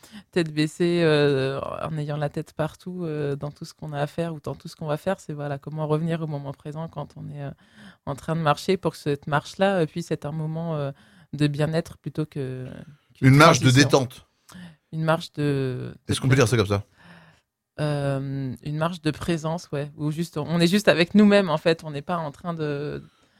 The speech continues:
Speaker 1: de, de s'affairer à, à tout plein d'autres choses.
Speaker 2: Donc, comment t'es-tu formée à ces différentes techniques, Stéphanie ?
Speaker 1: Euh, donc, du coup, j'ai suivi une formation, euh, d'à peu près deux ans avec, euh,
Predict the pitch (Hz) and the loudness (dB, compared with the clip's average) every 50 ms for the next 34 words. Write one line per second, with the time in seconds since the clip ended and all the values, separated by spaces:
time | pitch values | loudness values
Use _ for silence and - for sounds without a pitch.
0 | _ _ - _ _ _ _ 151 139 147 147 143 143 143 147 151 - - 170 170 | _ _ -20 _ _ _ _ -4 -2 0 0 0 0 0 -2 -2 0 0 -2 -2
1 | - - 165 165 170 180 175 156 147 - - 156 156 - 180 156 - 165 165 160 | 0 -2 -2 -2 0 0 2 0 0 0 -4 -10 -10 -10 -12 -10 -10 -10 -8 -8
2 | 156 - - 175 165 156 147 147 147 135 _ _ _ _ _ _ _ _ _ _ | -10 -10 -10 -10 -10 -10 -12 -18 -20 -20 _ _ _ _ _ _ _ _ _ _
3 | _ _ - - - - 117 165 190 175 - - - - 254 226 226 226 214 - | _ _ -20 -20 -4 4 6 6 6 6 4 -6 0 2 4 6 6 4 2 0
4 | 165 - 160 131 - 147 135 139 143 135 123 - 123 113 107 - 123 113 104 107 | -2 0 0 2 4 6 6 6 4 2 0 -2 -6 -8 0 2 4 4 4 2
5 | - 98 - 113 113 - - - - _ _ _ _ _ - - 123 - 196 196 | 0 -2 0 -2 -2 -2 -8 -16 -18 _ _ _ _ _ -2 0 2 4 4 4
6 | 196 101 - - - - - _ _ - - 156 160 165 170 165 165 160 151 156 | 2 0 -2 -8 -14 -16 -20 _ _ -4 -2 0 2 2 2 2 2 0 0 0
7 | 165 160 147 151 _ 214 214 214 190 - - 185 180 185 180 175 - - 165 175 | -2 -4 -4 -6 _ -4 -4 -4 -4 -4 -6 -6 -6 -4 -6 -6 -8 -8 -8 -6
8 | 165 160 156 - - 170 175 175 170 160 156 151 151 151 147 147 143 139 135 135 | -6 -8 -8 -10 -10 -10 -8 -6 -6 -6 -4 -4 -4 -4 -4 -4 -2 -2 -4 -4
9 | 131 135 139 - 147 - - - 160 151 139 147 143 139 143 147 139 - 185 208 | -4 -6 -6 -8 -12 -10 -6 -8 -8 -4 -4 -4 -4 -2 -4 -6 -6 -6 -6 -6
10 | 202 175 165 156 156 151 - - 156 147 147 143 139 | -6 -6 -4 -4 -6 -6 -6 -8 -8 -6 -4 -6 -6